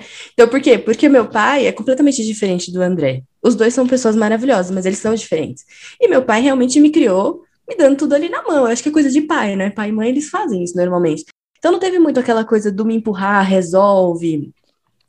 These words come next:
Até teve quando eu cresci mais, né? Claro que, assim, se eu tinha alguma coisa pra resolver,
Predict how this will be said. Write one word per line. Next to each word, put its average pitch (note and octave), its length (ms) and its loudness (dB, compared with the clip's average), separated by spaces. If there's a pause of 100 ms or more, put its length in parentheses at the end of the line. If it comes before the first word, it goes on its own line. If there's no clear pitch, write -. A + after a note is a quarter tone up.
Até C4 180 4
teve C#4+ 220 4
quando D4 160 2
eu D4 80 4
cresci C#4 340 0
mais, E3 420 -2
né? E3+ 220 -2 (380)
Claro C4+ 180 4
que, - 80 0
assim, A3 340 -2 (200)
se F3+ 120 -4
eu E3+ 60 2
tinha F3 280 0
alguma E3 260 0
coisa E3+ 180 0
pra E3+ 140 -4
resolver, D#3 720 0